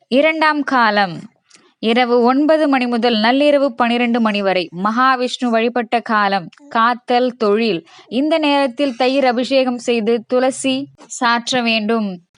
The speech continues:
அன்று மட்டும் சிவனுக்கு துளசி உண்டு. இதனால் செல்வமும் குடும்ப ஒற்றுமையும் பெருகும். மூன்றாம் காலம் நள்ளிரவு பனிரெண்டு முதல் அதிகாலை மூன்று மணி வரை. இதுதான் லிங்கோத்பவர் காலம், மிகவும் சக்தி வாய்ந்த நேரம், ருதிரன் வழிபட்ட காலம்.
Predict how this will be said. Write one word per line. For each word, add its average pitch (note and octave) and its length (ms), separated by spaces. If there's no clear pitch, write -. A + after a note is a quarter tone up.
அன்று F4 400
மட்டும் D4+ 440
சிவனுக்கு C#4 520
துளசி B3+ 420
உண்டு. G#3+ 480
இதனால் A#3+ 500
செல்வமும் D#4+ 680
குடும்ப D#4+ 520
ஒற்றுமையும் A#3 520
பெருகும். G#3 580
மூன்றாம் D4 600
காலம் A3+ 460
நள்ளிரவு B3 580
பனிரெண்டு C4+ 580
முதல் B3 300
அதிகாலை A#3+ 600
மூன்று C#4+ 380
மணி G#3 200
வரை. F3+ 340
இதுதான் B3+ 460
லிங்கோத்பவர் A#3+ 920
காலம், G3+ 500
மிகவும் C4 480
சக்தி B3+ 400
வாய்ந்த A#3+ 340
நேரம், G3 380
ருதிரன் A3+ 460
வழிபட்ட A3 520
காலம். F#3+ 480